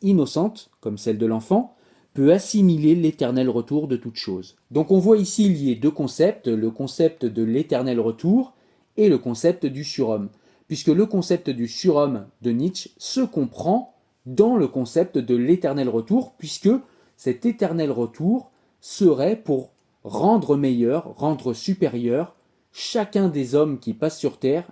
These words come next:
jusqu'à devenir des surhommes. Le dernier concept que nous allons aborder, c'est la volonté de puissance. Le concept est difficile à définir car Nietzsche ne développe ce concept qu'à la fin de sa vie intellectuelle avant de sombrer dans la folie.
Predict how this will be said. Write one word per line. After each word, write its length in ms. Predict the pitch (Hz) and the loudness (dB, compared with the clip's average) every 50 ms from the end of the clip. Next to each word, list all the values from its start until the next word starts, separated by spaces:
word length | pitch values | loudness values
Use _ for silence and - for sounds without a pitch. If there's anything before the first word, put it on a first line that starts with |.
| - - | -18 -14
jusqu'à 440 | 120 135 185 202 - - 180 170 160 | -6 -4 -4 -4 -2 -2 -2 -2 0
devenir 500 | 143 135 123 127 123 127 135 151 143 135 | 0 -2 0 0 -2 -2 -2 -4 -6 -6
des 120 | 131 127 | -6 -8
surhommes. 380 | 120 - - 113 92 92 87 - _ _ _ _ _ _ _ _ _ _ _ _ _ _ - | -8 -6 -8 -8 -8 -8 -10 -14 _ _ _ _ _ _ _ _ _ _ _ _ _ _ -6
Le 120 | 131 131 | -2 2
dernier 280 | 135 214 240 254 262 247 | 2 4 4 2 0 0
concept 600 | - 240 214 - 240 226 226 - - 135 123 123 | 0 0 2 2 2 2 2 0 -2 -4 -2 0
que 100 | - 123 | 0 0
nous 300 | 120 131 131 123 117 135 | 0 0 0 0 2 2
allons 180 | 135 135 135 | 2 2 0
aborder, 440 | 127 123 123 127 135 151 190 247 240 | 0 0 0 0 0 0 -2 -4 -4
c'est 120 | 226 - 147 | -4 -2 -2
la 140 | 123 117 | -2 -2
volonté 480 | 110 98 113 135 135 147 143 143 143 135 | -2 -2 0 0 0 0 0 -2 -4 -4
de 40 | - | -4
puissance. 680 | - 135 127 - - - 104 92 90 - - - _ _ _ _ _ _ _ _ _ _ _ _ _ - | -8 -10 -10 -10 -10 -10 -10 -10 -12 -14 -20 -20 _ _ _ _ _ _ _ _ _ _ _ _ _ -2
Le 100 | 123 123 | -2 2
concept 420 | - 185 185 - 240 226 226 - | 2 2 4 4 2 2 2 0
est 140 | 135 123 117 | 0 0 0
difficile 560 | 117 120 151 165 - 160 139 151 165 160 147 | -2 -6 -10 -10 -10 -12 -10 -8 -2 0 0
à 40 | 135 | 2
définir 520 | 127 127 123 - 156 185 226 254 - - | 2 0 -2 0 0 0 0 0 -2 -4
car 180 | - 135 110 117 | -6 -6 -4 -2
Nietzsche 340 | 143 175 190 185 - - 135 | 0 0 -2 -2 -4 -6 -6
ne 60 | 123 | -4
développe 380 | 117 127 127 120 139 147 143 - | -2 -2 0 0 2 0 0 0
ce 100 | - 123 | -4 -6
concept 400 | - 151 139 - - 190 - - | -6 -6 -4 -2 -2 -2 -2 -2
qu'à 100 | 135 120 | -2 -2
la 100 | 123 120 | -2 -4
fin 180 | - - 190 | -4 -2 -2
de 60 | 185 | -2
sa 120 | 185 - 151 | -2 -2 -2
vie 140 | 147 151 143 | -2 -2 -2
intellectuelle 640 | 139 127 135 123 127 120 - - 170 202 220 208 156 | -2 -2 -2 -4 -4 -4 -4 2 4 4 4 4 2
avant 160 | 127 131 131 | 0 -2 -2
de 80 | 123 - | -4 -2
sombrer 300 | - 156 151 147 175 175 | -2 0 0 2 2 2
dans 100 | 170 151 | 2 0
la 80 | 139 | 0
folie. 320 | 135 - 143 123 110 90 | 0 -2 -2 -4 -4 -6